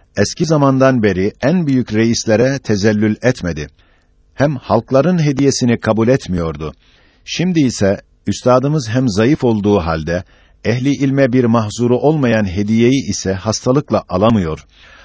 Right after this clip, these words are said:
Hatta biz hizmetkarlarından dahi en küçük bir şeyi mukabelesiz yiyemiyor. Yese hasta oluyor.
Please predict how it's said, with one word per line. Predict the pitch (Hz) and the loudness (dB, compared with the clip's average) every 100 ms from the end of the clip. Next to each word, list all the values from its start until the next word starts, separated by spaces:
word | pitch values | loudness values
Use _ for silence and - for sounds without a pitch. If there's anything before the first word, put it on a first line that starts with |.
| _ | _
Hatta | 131 - 180 143 | -4 0 2 4
biz | 117 151 110 | 2 -2 -2
hizmetkarlarından | 110 110 127 - 120 120 127 127 143 143 | -2 2 0 2 2 4 2 4 2 2
dahi | 104 85 90 - | 0 0 -4 -2
en | 127 180 170 | -2 -2 -2
küçük | 131 123 104 | -6 -8 -2
bir | 117 107 | -2 -2
şeyi | - 113 | 0 0
mukabelesiz | 92 95 113 113 113 117 - 135 110 | 0 -2 0 2 2 0 -2 -6 -6
yiyemiyor. | 90 98 120 117 90 78 - _ - _ _ _ | -4 2 4 4 0 -4 -10 _ -20 _ _ _
Yese | 73 110 127 180 | -4 -2 0 -2
hasta | 160 123 - 135 | -2 -2 0 2
oluyor. | 117 90 80 76 | 2 2 -6 -10